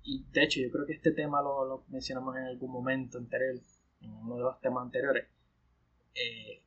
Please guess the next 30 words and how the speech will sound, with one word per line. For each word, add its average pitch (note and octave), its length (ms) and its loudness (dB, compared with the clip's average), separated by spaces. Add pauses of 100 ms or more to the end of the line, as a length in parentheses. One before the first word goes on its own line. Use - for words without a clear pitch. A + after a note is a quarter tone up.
que B2 120 2
pa' A2+ 180 4
mí C3 160 2
eso D3+ 360 4
depende B2 600 4
de, A2+ 240 -6
del, G#2+ 320 -10
del G#2+ 240 -10
tipo C3 340 6
de A#2+ 100 -2
juego, A#2+ 680 -2 (720)
la - 160 -10
compañía. B2+ 960 0
Me A#2 140 -4
pasa - 240 -2
también, C3+ 260 2
por D3 100 4
ejemplo, D3+ 200 0
con B2+ 100 6
las A#2+ 100 2
películas, B2+ 440 0 (100)
y A#2+ 140 -6
el A2+ 120 -6
deadline B2+ 400 -2
también, C#3 540 4 (680)
podemos B2+ 380 10
poner C3+ 200 8
las C3 140 2
mismas C3 280 -8
películas D3+ 520 6